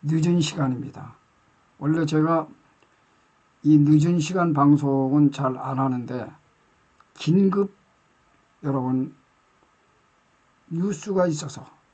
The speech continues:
우리 월남 참전자 전우 여러분께서 반드시 알아야 될 내용,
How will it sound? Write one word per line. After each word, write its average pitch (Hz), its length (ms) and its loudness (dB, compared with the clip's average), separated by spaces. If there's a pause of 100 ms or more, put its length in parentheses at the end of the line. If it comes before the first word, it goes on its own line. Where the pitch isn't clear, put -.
(600)
우리 147 160 2
월남 151 400 4
참전자 147 720 0 (560)
전우 139 320 0
여러분께서 131 720 -4
반드시 156 480 -4
알아야 160 400 -2
될 160 180 -2
내용, 143 640 -4